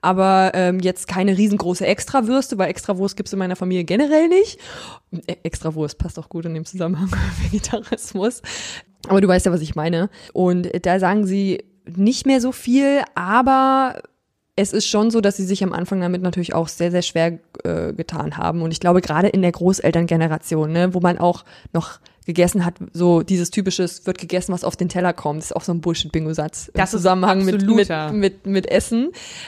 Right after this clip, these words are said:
Speaker 1: Äh, kommt natürlich gerade bei unseren Großeltern vielleicht auf so eine Generation. Gut, ähm, ähm, du, deine Großeltern sind wahrscheinlich nicht in der D D R groß geworden.
Speaker 2: Nee.
Speaker 1: Ähm, meine ist es aber, und vor allem meine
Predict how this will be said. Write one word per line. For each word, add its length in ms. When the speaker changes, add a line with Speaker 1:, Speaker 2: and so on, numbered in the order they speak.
Speaker 1:
Äh, 300
kommt 240
natürlich 420
gerade 220
bei 60
unseren 200
Großeltern 420
vielleicht 180
auf 80
so 100
eine 60
Generation. 760
Gut, 240
ähm, 360
ähm, 460
du, 260
deine 240
Großeltern 400
sind 140
wahrscheinlich 240
nicht 140
in 60
der 220
D 60
D 120
R 180
groß 240
geworden. 360
Speaker 2:
Nee. 260
Speaker 1:
Ähm, 540
meine 220
ist 80
es 140
aber, 400
und 120
vor 120
allem 100
meine 300